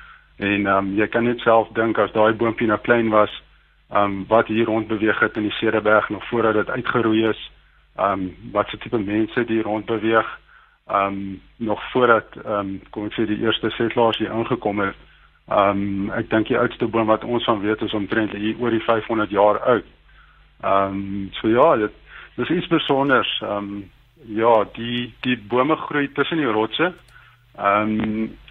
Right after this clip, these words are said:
en dit is baie keer baie moeilik om uit te kom. En dis waar ons nou juis met hierdie projek begin het, ehm,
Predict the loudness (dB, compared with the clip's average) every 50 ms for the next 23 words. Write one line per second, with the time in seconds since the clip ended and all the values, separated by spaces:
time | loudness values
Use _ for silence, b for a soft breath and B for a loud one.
0 | -20 -20 -16 _ -2 0 0 0 -2 -2 0 2 2 2 2 0 0 4 4 4
1 | 4 4 0 -2 -2 -4 -2 -4 -6 -6 -4 -4 -4 -2 -2 -2 -2 -2 -4 -4
2 | -4 -6 -10 -16 -20 _ -12 -8 -6 -4 -2 -4 0 2 2 2 2 2 -2 -2
3 | 2 2 2 2 2 4 4 2 2 2 0 -4 -2 -2 -2 -2 -2 -2 -2 -2
4 | -2 -2 -2 -2 -4 -4 -6 -4 0 0 2 2 2 0 0 -6 B B B B
5 | B B B B B B -2 0 2 2 2 0 -2